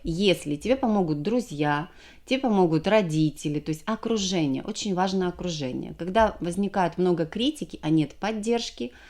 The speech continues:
вот, тогда, конечно, процесс удлиняется. Так же самое с ребенком. Если ребенок хочет,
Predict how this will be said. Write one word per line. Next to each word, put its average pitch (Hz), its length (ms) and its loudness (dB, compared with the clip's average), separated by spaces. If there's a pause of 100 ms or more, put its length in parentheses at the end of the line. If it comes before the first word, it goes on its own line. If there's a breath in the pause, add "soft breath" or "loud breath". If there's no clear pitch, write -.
(380 loud breath)
вот, 156 340 -2
тогда, 202 240 -2
конечно, 202 440 -2
процесс 175 420 -4
удлиняется. 147 720 -2
Так 285 140 0
же 277 80 0
самое 240 340 4
с - 100 -6
ребенком. 165 540 0
Если 220 280 0
ребенок 190 420 0
хочет, 240 600 2